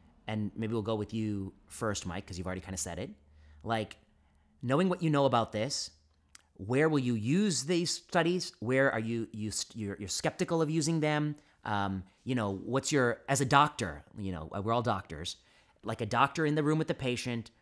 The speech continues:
what are the things you're comfortable with making, you know, using this, and what are you not? And what would you like? And then the la-, and then, and then the final question is, like, what's the next study?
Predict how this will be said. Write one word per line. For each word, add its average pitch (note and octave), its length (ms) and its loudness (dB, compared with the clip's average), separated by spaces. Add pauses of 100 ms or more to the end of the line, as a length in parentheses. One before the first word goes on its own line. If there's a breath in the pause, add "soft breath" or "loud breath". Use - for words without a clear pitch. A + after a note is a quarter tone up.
what C3 180 0
are D#3+ 40 2
the D3+ 100 0
things C#3+ 240 0
you're A2+ 80 -4
comfortable C#3+ 560 -2
with B2+ 120 -4
making, C3 280 -4
you B2 100 -2
know, A2+ 60 -2
using A2+ 220 -2
this, A#2 180 -4
and A2+ 100 -4
what A2 160 -4
are A#2+ 60 -4
you A#2+ 120 0
not? G#2+ 380 -2 (400)
And A2 240 -4
what C#3 120 2
would D3+ 100 0
you F3 60 4
like? E3 140 4
And D#3 100 2
then D3 120 2
the B2+ 100 0
la-, C3+ 200 8
and B2+ 120 0
then, B2+ 220 0
and B2 280 -2
then A#2+ 60 0
the A2 60 -4
final C3+ 200 2
question A#2 160 -4
is, A2+ 80 -4
like, A2 120 -6 (100)
what's D3 220 2
the D3+ 80 2
next C3+ 280 4
study? G#2 360 0